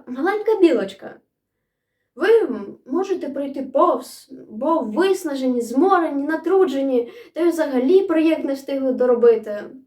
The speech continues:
Але ж, якщо ви зупинитесь, хоча б на мить, подивитесь, яка ж це краса? Краса, яка дає змогу відкрити друге дихання,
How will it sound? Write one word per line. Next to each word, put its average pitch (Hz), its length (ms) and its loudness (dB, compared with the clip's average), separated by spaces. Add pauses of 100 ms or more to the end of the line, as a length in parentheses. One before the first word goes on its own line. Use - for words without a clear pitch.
(600)
Але 277 340 -2
ж, - 300 -12 (120)
якщо 302 360 -6
ви 311 60 -4
зупинитесь, 226 960 -6 (100)
хоча 330 400 -12
б 349 80 -12
на 339 100 0
мить, 240 540 0 (600)
подивитесь, 226 1000 -4 (720)
яка 320 380 2
ж - 140 -10
це 330 220 2
краса? 320 720 -2 (800)
Краса, 277 720 -2
яка 294 280 -4
дає 330 200 2
змогу 330 460 2
відкрити 320 600 -4
друге 302 380 -2
дихання, 220 800 0